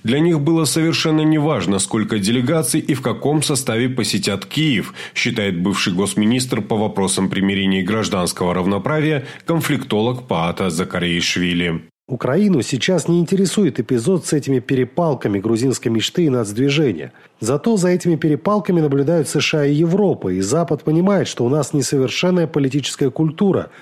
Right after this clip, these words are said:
Speaker 2: и мы не заслуживаем ни Е С, ни нато, потому что не можем договориться по элементарным вопросам. Не могли власти оппозиции объединиться вокруг вопроса Украины. Вместо этого они думают лишь о том, как показать, что один лучше другого,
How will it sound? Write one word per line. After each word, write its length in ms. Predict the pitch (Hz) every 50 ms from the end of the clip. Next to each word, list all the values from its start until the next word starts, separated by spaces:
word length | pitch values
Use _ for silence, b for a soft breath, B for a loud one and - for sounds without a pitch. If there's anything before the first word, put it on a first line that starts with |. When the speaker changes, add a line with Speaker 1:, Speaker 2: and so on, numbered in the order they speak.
| B B B _
Speaker 2:
и 60 | - 147
мы 120 | 151 160
не 100 | 160 156
заслуживаем 760 | 143 165 175 160 - 208 220 196 151 131 120 110 98 101 120
ни 60 | 160
Е 440 | 190 180 160 175 180 156 120 101 95
С, 140 | - - -
ни 160 | 123 131 147
нато, 480 | 143 143 147 135 110 - - - - B B B B B B B B
потому 280 | - 113 - 127 131
что 140 | 123 - 151
не 120 | 156 170
можем 340 | 185 190 190 175 127 113 101
договориться 560 | 98 104 98 107 110 117 131 175 165 - 143
по 160 | 117 131 123 117
элементарным 640 | 110 113 113 110 110 - 123 113 110 107 107 104
вопросам. 580 | 117 127 127 - - 156 123 - - - 80 - _ b b b
Не 140 | - 123 127
могли 320 | 147 165 170 180 214 233 196
власти 340 | 160 165 160 139 - -
оппозиции 540 | 135 123 - 135 135 151 196 190 - - 151
объединиться 540 | 117 117 127 127 127 131 147 165 160 - 139
вокруг 280 | 131 120 - 147 135 -
вопроса 420 | 147 139 - 156 147 135 - 147
Украины. 560 | 135 127 - 156 165 185 180 160 104 73 - - _ -
Вместо 240 | 120 107 - - 180
этого 260 | 202 196 196 165 147
они 140 | 139 143 139
думают 400 | 123 147 190 185 160 135 123 -
лишь 160 | 123 110 -
о 80 | 135 127
том, 220 | - 190 190 160
как 260 | - - 131 - -
показать, 460 | - 120 - - 117 107 147 170 156
что 180 | - - - 123
один 320 | 107 98 92 110 151 147
лучше 320 | 120 104 107 95 - - -
другого, 560 | 92 107 107 107 113 117 104 90 82 78